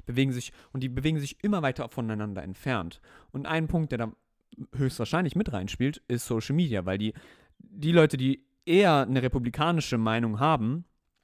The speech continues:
die sind halt auch einfach in so einer Social Media Bubble drin, die sich immer weiter, immer weiter in die Richtung bewegt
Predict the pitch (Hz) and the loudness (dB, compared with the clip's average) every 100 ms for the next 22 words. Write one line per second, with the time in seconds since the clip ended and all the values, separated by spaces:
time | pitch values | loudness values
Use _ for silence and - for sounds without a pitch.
0 | _ _ _ _ - 131 131 135 156 139 | _ _ _ _ -16 -8 -4 -2 0 0
1 | 127 139 123 - 117 110 104 - 104 113 | 0 -2 -4 -4 -2 -2 -2 -2 -2 2
2 | 170 147 101 95 101 104 131 - - _ | 4 4 2 0 -2 -2 -4 -4 -12 _
3 | - 120 117 - 180 208 202 143 135 156 | -6 -4 -4 -2 0 2 2 2 2 0
4 | 151 165 160 123 117 123 127 160 - _ | -4 -2 0 2 0 0 -2 -4 -10 _
5 | 131 127 127 120 117 107 120 117 - | -6 -2 0 -2 -2 -2 0 0 0